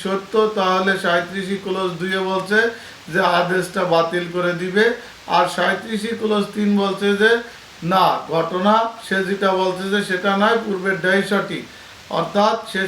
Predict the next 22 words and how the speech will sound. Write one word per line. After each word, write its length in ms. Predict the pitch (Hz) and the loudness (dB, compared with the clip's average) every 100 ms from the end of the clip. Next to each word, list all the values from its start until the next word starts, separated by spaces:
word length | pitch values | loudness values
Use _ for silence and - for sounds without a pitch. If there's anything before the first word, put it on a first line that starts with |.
| 196 | 0
সরকারি 420 | 185 - 185 185 175 | -2 0 0 0 2
জায়গা 280 | 180 175 180 175 | 2 2 2 2
বা 80 | 180 170 | 0 0
জনগণের 460 | 175 175 175 175 165 | -2 -2 -2 -2 -2
বিরক্তিকর 560 | 175 175 - 175 180 165 | -4 -4 -6 -4 -2 0
কোনো 140 | 170 170 170 | -2 -4 0
কাজ 140 | 165 165 - | 0 0 -4
করছে, 280 | 175 160 220 233 - - - | -4 2 2 2 -4 -14 -2
তাহলে 320 | 180 180 175 170 | 2 2 2 2
এই 60 | 170 156 | 4 4
আদেশ 240 | 156 220 233 - 170 | 4 2 0 -4 -10
স্থায়ী 300 | - 175 165 160 | -2 2 2 2
থাকবে। 320 | 160 135 120 113 - - - - 196 | -4 -4 -8 -12 -14 -18 -20 -8 -4
এটা 160 | 190 190 | 0 2
বলা 200 | 185 180 170 180 | 4 4 2 0
ছিল 120 | 202 247 - - 175 | -2 -4 -6 -4 -2
একশত 440 | 175 - 175 175 233 285 - - - - | -4 -4 -4 0 2 2 0 -16 -16 -6
সাঁইত্রিশ 540 | 190 196 190 214 202 180 156 | 2 2 2 -2 -2 0 0
ধারা। 200 | 131 117 - - - - - - - - - - - - - - - - - - 196 | 0 -2 -14 -20 -20 -20 -20 -20 -20 -20 -20 -20 -20 -20 -20 -20 -20 -20 -20 -2 2
একশত 380 | 208 - 254 240 269 262 - 202 | 2 2 2 2 2 0 2 2
আটত্রিশ 500 | 220 - 240 240 240 202 | 2 0 0 4 4 4
ধারা 180 | 233 | 6